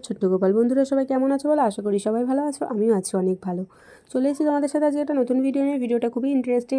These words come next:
একটা ভিডিও, কারণ অনেকেরই মাথায় প্রচুর রাগ থাকে। তো রাগের ওষুধ কি, তোমরা কি জানো সেটা? যদি না জানো, যাদের বেশি রাগ তারা অবশ্যই এই ভিডিওটা দেখো, তাদের জন্য এই ভিডিওটা অবশ্যই করছি। তো চলো বন্ধুরা, ভিডিওটা শুরু করছি।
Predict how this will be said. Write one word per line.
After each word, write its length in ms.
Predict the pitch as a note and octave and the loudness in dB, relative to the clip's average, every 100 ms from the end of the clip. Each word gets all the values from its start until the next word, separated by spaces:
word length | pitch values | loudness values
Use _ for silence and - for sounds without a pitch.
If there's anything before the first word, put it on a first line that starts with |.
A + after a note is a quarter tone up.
| B3+ | -2
একটা 140 | B3+ A#3 | -2 -2
ভিডিও, 180 | A3+ A#3 | 0 0
কারণ 180 | A#3 A3 A3 | 2 2 2
অনেকেরই 360 | G#3+ G#3 A3+ A#3 G#3+ | 0 0 0 0 0
মাথায় 280 | F#3+ A3 G#3+ | -2 -4 -4
প্রচুর 260 | G#3 A3 G#3+ | -4 -2 -2
রাগ 140 | F#3+ F#3+ - | -2 -2 -4
থাকে। 240 | G3+ A3 D4 - - - - - | -6 -4 -8 -12 -20 -20 -16 -2
তো 80 | G#3 G3+ G3 | 0 2 2
রাগের 260 | G3 B3+ A#3+ | 2 2 0
ওষুধ 180 | A3 A#3+ | 0 -4
কি, 60 | - B3 | -4 -2
তোমরা 240 | A3 G#3+ | 0 -2
কি 120 | G#3 G3+ | -2 -4
জানো 200 | G3+ G3 A#3+ | -2 -2 -2
সেটা? 200 | C#4 C4+ F#3+ - _ - - | -4 -6 -6 -10 _ -20 -4
যদি 180 | A3+ G#3+ G#3 | 0 2 2
না 80 | G3+ A3 B3 | 2 2 2
জানো, 180 | A3+ A3 | 2 2
যাদের 240 | G3+ F#3 G3 F#3+ | 0 0 0 0
বেশি 220 | G3 - A#3 G3 | -2 -2 -2 -2
রাগ 140 | G3+ G#3 | -2 -2
তারা 160 | G3+ F#3 | 0 0
অবশ্যই 340 | F3+ G3+ - C4 | -2 -6 -4 -2
এই 80 | G#3 | 0
ভিডিওটা 300 | F#3+ F#3+ F#3+ F#3+ | 0 0 -2 -2
দেখো, 200 | F#3+ F3 F#3+ G3 | -4 -4 -6 -4
তাদের 220 | F#3 A3+ G3+ | -2 -4 -2
জন্য 160 | G3+ G3+ A#3 | -2 0 0
এই 40 | G3+ | -2
ভিডিওটা 300 | F#3 F#3+ G3+ F3+ | -4 -4 -4 -4
অবশ্যই 400 | F#3 - G3+ G#3 | -6 -8 -8 -4
করছি। 300 | G3 - - G3+ - - - - _ | -4 -6 -12 -16 -18 -20 -20 -20 _
তো 80 | - | -6
চলো 240 | G#3 G#3+ G#3+ A3+ | -4 -2 -2 0
বন্ধুরা, 280 | A3+ A#3+ C#4 | 0 0 2
ভিডিওটা 280 | G#3 F#3+ F#3 F#3+ | 2 0 -4 -2
শুরু 180 | G#3 G3 | -4 -2
করছি। 260 | G3 - | -4 -6